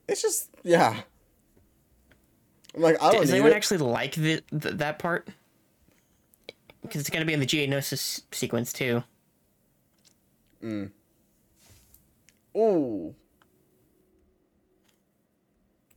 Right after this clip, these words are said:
Speaker 2: Damn, his arm has gotten welded down, and he's somehow gonna break free.
Speaker 1: He's like The Rock in <laughs> Fast and Furious when he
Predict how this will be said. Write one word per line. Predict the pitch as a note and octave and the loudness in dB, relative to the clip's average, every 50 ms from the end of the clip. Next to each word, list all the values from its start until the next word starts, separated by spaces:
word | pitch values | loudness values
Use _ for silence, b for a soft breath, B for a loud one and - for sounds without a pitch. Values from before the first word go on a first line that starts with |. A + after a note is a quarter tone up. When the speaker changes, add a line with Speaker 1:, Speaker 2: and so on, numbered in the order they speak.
| _ _ _ _ - | _ _ _ _ -8
Speaker 2:
Damn, | C3+ C3 C#3+ | -6 -4 -2
his | A#2+ C3 | -2 -2
arm | D3 D3 D3 | -2 -2 -2
has | D3 D3+ C3+ C3 | -2 -2 -4 -4
gotten | - C#3 B2+ - - B2+ B2+ B2+ | -6 -6 -6 -4 -2 -2 0 0
welded | B2+ B2 C3 C3+ - B2 A#2 | 0 0 0 0 -2 -4 -4
down, | - B2 B2 A#2+ A#2+ | -4 -4 -2 -2 -2
and | A#2+ C#3+ | -2 -2
he's | B2+ A#2+ - | -2 -4 -4
somehow | B2+ B2+ B2+ B2 B2+ | -4 -4 -4 -4 -4
gonna | C3+ B2+ B2+ | -4 -6 -6
break | - A#2+ B2 A#2 - | -4 -4 -6 -6 -6
free. | - A#2 A#2 B2+ C#3+ _ _ _ _ _ _ _ _ _ _ _ _ _ _ _ _ _ _ | -6 -6 -4 -6 -6 _ _ _ _ _ _ _ _ _ _ _ _ _ _ _ _ _ _
Speaker 1:
He's | - C3 B2 G#2 | -4 -4 0 2
like | C3+ C3+ C3 - - | 2 2 2 2 2
The | C3 B2 | 0 0
Rock | G#2+ G2 G#2 A#2 A#2 A#2+ A#2 - - | 0 0 0 0 2 2 0 0 2
in | D#3+ D#3+ | 2 2
<laughs> | |
Fast | - - - D3 B2+ B2+ - - - | 2 2 2 2 2 2 2 0 -2
and | C#3+ C3 A#2 | -2 -2 -2
Furious | - - D3 C#3 C3+ - G3+ D#3 D3 C#3+ - - | -2 0 0 0 2 4 4 4 4 2 2 2
when | D#3+ D3 | 0 0
he | - F#3+ | 2 2